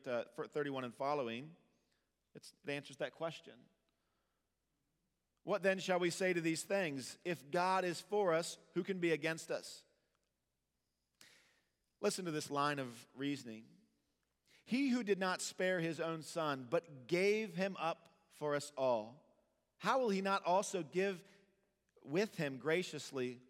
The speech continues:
all things? Who shall bring any charge against God's elect, against his church?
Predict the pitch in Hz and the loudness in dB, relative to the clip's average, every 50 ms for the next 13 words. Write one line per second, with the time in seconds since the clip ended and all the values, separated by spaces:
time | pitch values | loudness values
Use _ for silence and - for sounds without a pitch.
0 | _ _ 135 143 135 - - 175 156 123 110 - - - - _ _ _ _ _ | _ _ -8 -8 -8 -6 -8 -8 -8 -8 -10 -16 -20 -20 -20 _ _ _ _ _
1 | _ _ _ _ _ _ _ _ _ _ _ _ _ _ _ _ _ _ - _ | _ _ _ _ _ _ _ _ _ _ _ _ _ _ _ _ _ _ -14 _
2 | - 254 269 - 269 233 202 175 208 208 196 - 180 190 190 175 - - - 180 | 0 0 2 4 4 2 4 4 2 2 2 2 0 0 0 -2 -2 -2 0 2
3 | 185 185 165 147 160 147 - 156 135 - 123 143 139 143 143 135 123 135 135 147 | 2 2 2 -2 0 0 0 0 0 -2 0 2 2 4 2 2 0 0 0 0
4 | 175 165 - - - - - _ _ _ _ _ _ _ _ _ - - 143 147 | 0 0 -4 -10 -20 -20 -20 _ _ _ _ _ _ _ _ _ -6 -4 -4 -4
5 | 139 - - 135 - - - - 165 165 165 139 165 - - - | -4 -6 -10 -10 -10 -10 -6 -4 -4 -4 -4 -6 -12 -16 -20 -20